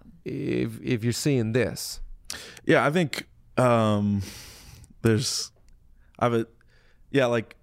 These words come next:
Speaker 2: obviously character, um, drive, vision, all that stuff is very alignment with what you're doing, what you wanna
Speaker 1: Yeah.
Speaker 2: do.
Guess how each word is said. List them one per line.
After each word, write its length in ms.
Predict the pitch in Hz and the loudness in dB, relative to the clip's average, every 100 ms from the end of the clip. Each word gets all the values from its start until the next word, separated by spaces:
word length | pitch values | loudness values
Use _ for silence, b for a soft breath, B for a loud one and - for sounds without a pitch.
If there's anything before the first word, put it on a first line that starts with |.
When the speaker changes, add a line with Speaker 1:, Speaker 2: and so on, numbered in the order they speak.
| _ _ - | _ _ 2
Speaker 2:
obviously 720 | 127 131 135 120 - 113 110 | 2 2 2 0 0 0 0
character, 920 | - - 120 113 - 113 107 107 107 - - - _ - - - _ - - _ - | -2 0 0 0 -2 -2 -2 -2 -6 -12 -20 -20 _ -20 -20 -20 _ -20 -20 _ -4
um, 380 | 113 107 104 101 | -2 -2 -6 -10
drive, 760 | 98 117 117 113 110 107 104 104 - | -6 -2 0 2 0 -2 -6 -10 -2
vision, 600 | 123 110 107 107 107 107 | -2 0 -2 -4 -4 -4
all 160 | 123 139 | -2 0
that 180 | 151 120 | 0 0
stuff 240 | 135 117 | -2 -2
is 100 | 107 | -4
very 200 | 104 117 - | -2 -2 0
alignment 720 | 113 113 123 120 120 117 - | -2 0 2 2 2 0 -2
with 180 | 117 107 | -4 -4
what 240 | 113 - | -4 -4
you're 180 | 110 117 | -4 -4
doing, 420 | 101 117 113 113 | -2 -4 -2 -2
what 140 | 110 98 | -2 -2
you 140 | 117 | -2
wanna 160 | 110 110 | -2 -6
Speaker 1:
Yeah. 60 | 101 | -4
Speaker 2:
do. 400 | 113 110 110 | -4 -2 -4